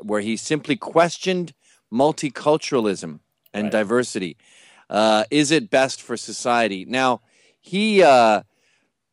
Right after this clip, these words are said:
Speaker 1: he, he, the reason that, that my brother actually helped set this up is the, that Ottawa U spends hundreds of thousands of dollars promoting diversity on campus. So these students are spending money on a thing without their permission.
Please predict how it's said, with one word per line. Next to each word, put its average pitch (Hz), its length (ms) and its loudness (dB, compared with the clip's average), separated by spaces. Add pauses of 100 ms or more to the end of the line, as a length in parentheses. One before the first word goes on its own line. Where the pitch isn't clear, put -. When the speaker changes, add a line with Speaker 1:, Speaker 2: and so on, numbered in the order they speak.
(720)
Speaker 1:
he, 160 380 2 (340)
he, 156 60 -12
the 143 120 4
reason 190 320 4
that, 143 160 2
that 127 280 2
my 127 160 2
brother 143 360 4
actually 110 400 0
helped 123 300 -2
set 117 280 -6
this 113 220 -10
up 170 240 -2
is 113 380 -8
the, 120 240 -4
that 117 320 -2
Ottawa 175 280 2
U 143 320 -4
spends 131 560 -4 (420)
hundreds 240 360 0
of 135 140 -2
thousands 120 440 0
of 98 120 -12
dollars 104 360 -2
promoting 120 680 -2 (300)
diversity 113 580 -2
on 98 160 -6
campus. 123 440 -6 (240)
So - 140 -4
these 202 240 -4
students 185 640 0 (320)
are 139 140 0
spending 196 440 -2
money 185 240 -2
on 156 80 -4
a 139 80 -6
thing 180 260 -6
without 143 320 -4
their 139 120 -2
permission. 147 540 -8